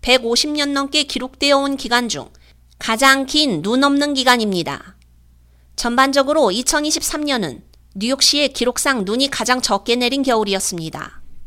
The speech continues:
총 강설량은 오 인치 미만으로 일반적인 겨울의 평균 강설량은 삼십 인치에 가깝습니다. 캐시 호컬 뉴욕 주지사는 오 일,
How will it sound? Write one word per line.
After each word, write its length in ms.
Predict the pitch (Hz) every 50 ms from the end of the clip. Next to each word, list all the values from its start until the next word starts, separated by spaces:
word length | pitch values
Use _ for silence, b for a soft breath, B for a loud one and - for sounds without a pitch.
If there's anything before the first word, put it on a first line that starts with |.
| b b b b b b b b b
총 220 | b - 339 339
강설량은 680 | 320 320 254 240 240 285 269 269 269 269 294 294 220 160
오 140 | 180 220
인치 260 | 254 285 302 285 - 285
미만으로 600 | 233 202 214 240 247 247 220 196 165 151 - - - - - - - - - - - -
일반적인 580 | 208 226 233 247 262 262 254 254 247 269 262
겨울의 540 | - - 247 240 247 247 269 240 180 143 -
평균 380 | - 330 311 302 320 330 311 285
강설량은 680 | - 226 226 233 - 262 254 247 233 226 247 277 240
삼십 340 | - - 311 320 - 349 285
인치에 320 | 247 233 220 - 233 254
가깝습니다. 960 | 262 262 247 - - 233 - - - 196 190 175 160 - 110 - - - - - _ _ - - - - - - - - b b b b b b b b b b b
캐시 280 | - 320 311 - -
호컬 260 | 320 311 - 330 311 -
뉴욕 220 | 202 294 285 -
주지사는 640 | - 277 277 277 - 302 285 302 311 240 165 - - -
오 160 | 190 220 233
일, 340 | 196 175 143 131 - -